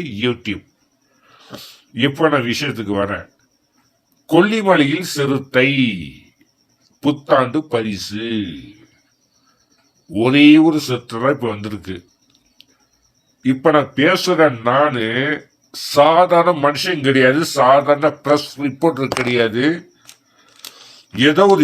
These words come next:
வீடியோ போட்டா YouTube-ல இருந்து காசு வரும், அதை வாங்கி கஞ்சி குடிக்கணும்னு நினைக்கிறதும் கிடையாது. YouTube-ல இருந்து ஒரு பைசா கூட வருமானம் வரலைன்னு நான் ஏற்கனவே சொல்லியிருக்கேன்.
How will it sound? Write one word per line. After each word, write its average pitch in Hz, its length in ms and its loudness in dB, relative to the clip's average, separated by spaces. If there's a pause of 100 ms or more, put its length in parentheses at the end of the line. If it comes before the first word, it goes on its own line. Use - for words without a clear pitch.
வீடியோ 196 260 2 (180)
போட்டா 151 280 2 (180)
YouTube-ல 175 520 0
இருந்து 151 180 -2 (120)
காசு 156 380 0
வரும், 139 340 2 (1000)
அதை 160 220 4
வாங்கி 147 240 0 (140)
கஞ்சி 151 320 0 (120)
குடிக்கணும்னு 143 440 0
நினைக்கிறதும் 135 480 -4
கிடையாது. 123 380 2 (300)
YouTube-ல 170 540 2
இருந்து 139 260 2
ஒரு 123 180 -2
பைசா 143 400 0
கூட 151 140 2 (120)
வருமானம் 143 400 0
வரலைன்னு 135 280 -6
நான் 117 200 -2
ஏற்கனவே 120 340 -8
சொல்லியிருக்கேன். 117 640 0